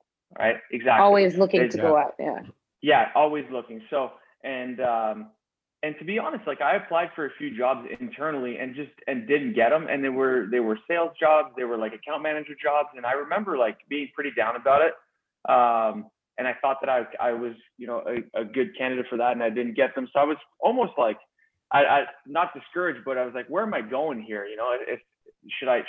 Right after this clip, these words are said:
Speaker 1: should I try and find something else? Is this really what I wanna do? Um, and, and, and again, that, those are conversations that I was having with my parents, with my dad, and, and,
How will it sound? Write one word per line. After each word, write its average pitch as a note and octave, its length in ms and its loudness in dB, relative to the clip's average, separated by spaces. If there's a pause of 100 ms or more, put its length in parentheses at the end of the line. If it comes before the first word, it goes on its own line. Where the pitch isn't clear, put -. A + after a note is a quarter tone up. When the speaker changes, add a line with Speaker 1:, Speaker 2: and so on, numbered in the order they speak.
Speaker 1:
should C#3+ 80 -2
I - 80 -4 (100)
try C#3 220 2
and B2 120 -6
find B2 280 -2
something A2+ 300 -8
else? D#3 280 2
Is A#2 100 -12
this A#2+ 200 -10
really B2 160 -2
what A#2 160 -4
I A2+ 40 -2
wanna A2 240 -4
do? B2 360 2 (520)
Um, G2+ 340 2 (200)
and, B2+ 280 0
and, B2+ 160 2 (140)
and A2+ 220 0 (260)
again, C3+ 380 2
that, A#2 240 0
those A#2+ 160 -2
are A#2+ 60 -6
conversations B2 600 -4
that A#2 80 4
I A2+ 60 6
was A2 100 -2
having A#2 300 2
with A2 160 -4
my A2 100 -4
parents, C3 400 -4
with A2 100 -10
my G#2+ 120 -6
dad, C3 280 2
and, G#2+ 240 -2
and, G2+ 320 -6